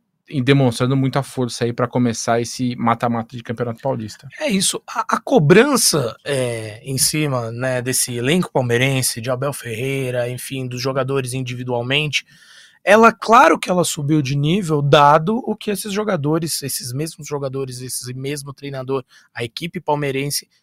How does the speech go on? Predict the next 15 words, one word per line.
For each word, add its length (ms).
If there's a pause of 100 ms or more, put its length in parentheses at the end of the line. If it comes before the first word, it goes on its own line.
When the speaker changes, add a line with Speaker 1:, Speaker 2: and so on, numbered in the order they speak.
(140)
Speaker 2:
tem 140
apresentado 640
nos 160
últimos 400
anos, 260
né? 140 (400)
Então, 360
o 60
Palmeiras 500
empata 580
dois 260
jogos, 720 (320)
é, 500
a 120
cobrança, 600